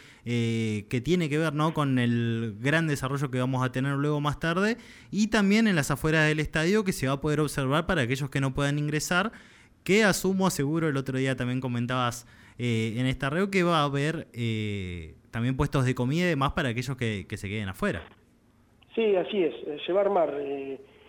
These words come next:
Speaker 2: primero una pantalla detrás de la Popular grande, donde la gente que no pueda ingresar pueda observar el partido desde ese lugar. Eh, va a haber carro de comida también en ese lugar, desde temprano,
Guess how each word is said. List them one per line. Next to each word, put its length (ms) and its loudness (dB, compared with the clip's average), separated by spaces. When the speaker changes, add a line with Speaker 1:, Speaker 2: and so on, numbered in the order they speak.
Speaker 2:
primero 500 4
una 260 2
pantalla 880 0
detrás 280 0
de 80 4
la 100 0
Popular 380 -2
grande, 460 2
donde 520 -10
la 120 -12
gente 240 -6
que 80 -6
no 100 -4
pueda 160 -4
ingresar 440 -4
pueda 220 -4
observar 380 -6
el 80 -10
partido 460 -2
desde 240 -8
ese 100 -20
lugar. 360 0
Eh, 320 -6
va 60 -6
a 20 -4
haber 220 0
carro 260 2
de 80 2
comida 380 2
también 300 -2
en 120 -4
ese 100 -16
lugar, 380 0
desde 240 -10
temprano, 500 0